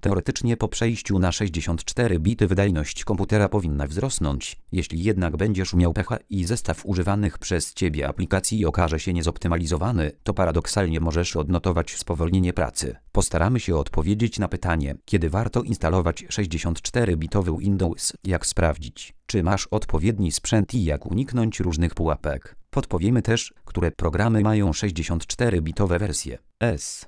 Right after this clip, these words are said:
dwukropek, sto sześćdziesiąt jeden tysięcy trzysta piętnaście. Po co mi więcej bitów?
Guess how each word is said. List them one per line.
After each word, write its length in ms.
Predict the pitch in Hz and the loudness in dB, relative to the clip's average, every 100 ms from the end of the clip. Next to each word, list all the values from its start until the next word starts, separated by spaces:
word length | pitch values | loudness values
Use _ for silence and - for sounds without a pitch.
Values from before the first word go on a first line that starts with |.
| - 87 | -8 -4
dwukropek, 480 | 90 - 120 117 | -2 0 0 0
sto 220 | - 123 101 | -2 -2 0
sześćdziesiąt 500 | 104 92 107 104 90 | 0 0 0 0 0
jeden 260 | 76 90 | 2 2
tysięcy 400 | - 92 82 - | 0 0 0 0
trzysta 360 | - 82 - 82 | -4 -4 0 0
piętnaście. 640 | 107 117 101 123 - 87 | 0 0 0 0 0 -2
Po 100 | 78 | -2
co 160 | - 95 | -2 0
mi 140 | 87 | 2
więcej 420 | 85 120 110 78 | 2 0 0 -2
bitów? 500 | 76 64 62 - - | -2 -6 -8 -10 -14